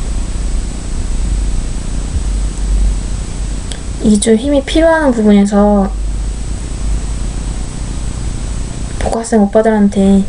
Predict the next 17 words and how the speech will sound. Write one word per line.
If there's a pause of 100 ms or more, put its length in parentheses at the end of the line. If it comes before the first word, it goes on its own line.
도움을
요청해주면
<laughs>
이렇게
친절하게 (220)
<laughs>
해줍니다. (3250)
그리고
열중함이
다
된
함을 (1400)
이렇게
분리를
해주면 (400)
이렇게
왁스가